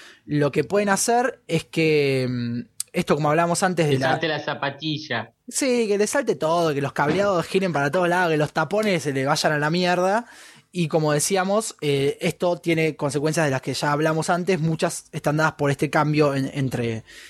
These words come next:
Speaker 1: entre los cables, entre el cableado. Y una muy fea, y creo que con esta cierro porque me, me, me da, me da <laughs> terror, la cocaína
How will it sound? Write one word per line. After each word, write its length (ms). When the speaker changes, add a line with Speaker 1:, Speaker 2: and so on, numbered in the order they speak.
Speaker 1:
entre 220
los 160
cables, 260
entre 200
el 40
cableado. 480
Y 100
una 200
muy 200
fea, 420
y 80
creo 200
que 100
con 140
esta 500
cierro 380
porque 240
me, 260
me, 320
me 220
da, 480
me 140
da 640
<laughs> 40
terror, 460
la 180
cocaína 560